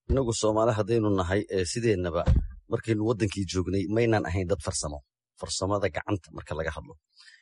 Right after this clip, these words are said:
Dadka farsamada gacanta yaqaana ee waddanka yimaada, eh, runtii way helaan shaqooyin,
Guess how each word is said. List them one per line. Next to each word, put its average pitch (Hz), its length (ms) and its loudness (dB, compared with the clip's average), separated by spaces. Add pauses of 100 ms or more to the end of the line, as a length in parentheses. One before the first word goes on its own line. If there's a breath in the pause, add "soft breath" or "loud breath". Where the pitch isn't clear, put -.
(240 loud breath)
Dadka 147 280 0
farsamada 113 480 0
gacanta 95 380 -4
yaqaana 76 480 -2 (420)
ee 85 140 0
waddanka 95 380 -2
yimaada, 73 480 -4 (600)
eh, 76 500 0 (100)
runtii 104 520 0
way 101 160 2
helaan 67 240 -4
shaqooyin, 64 480 -8